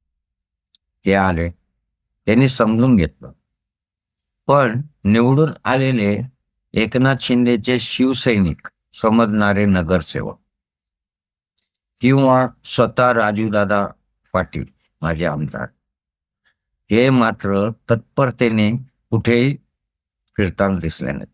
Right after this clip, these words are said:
मनाला सोशल मीडियावरनं मोरेंनी प्रतिक्रिया दिली की आम्ही त्या मुलीची लवकरच भेट घेऊ. ठाण्यावरनं येणाऱ्या माणसाला पटकन येता आले,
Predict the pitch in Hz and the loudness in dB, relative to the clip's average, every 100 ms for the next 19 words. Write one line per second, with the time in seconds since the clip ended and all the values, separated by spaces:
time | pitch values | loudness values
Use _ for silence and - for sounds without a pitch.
0 | _ _ _ _ _ - 85 98 120 139 | _ _ _ _ _ -6 0 2 2 2
1 | 131 110 110 135 _ _ _ _ _ - | 0 0 -4 -6 _ _ _ _ _ -4
2 | 113 107 139 143 139 135 131 123 123 110 | -2 0 0 0 2 4 4 4 2 2
3 | 104 98 92 127 - _ _ _ _ _ | 2 2 0 -6 -12 _ _ _ _ _
4 | _ _ 90 104 120 127 139 135 104 87 | _ _ 2 4 4 4 4 4 2 0
5 | 117 - - _ _ _ _ 107 104 135 | -4 -10 -20 _ _ _ _ -2 0 0
6 | 117 127 131 131 117 113 123 120 113 113 | 0 2 2 2 2 0 0 2 2 2
7 | 117 117 117 113 107 104 - 117 117 113 | 0 2 2 2 0 -2 -2 0 2 0
8 | - _ _ 95 107 101 - 113 120 104 | -4 _ _ 0 0 0 0 2 2 0
9 | 78 95 101 90 80 95 82 - _ _ | 0 0 2 0 0 0 -2 -6 _ _
10 | - 104 113 139 151 147 147 135 107 117 | -4 0 2 2 2 2 0 -2 -2 -6
11 | - - 113 120 120 123 117 110 107 - | -8 -2 0 2 2 2 2 0 -2 -2
12 | 117 107 90 92 - _ 123 113 135 120 | -2 0 0 -2 -10 _ -2 -2 0 0
13 | 104 92 78 - - | 0 -2 -6 -10 -14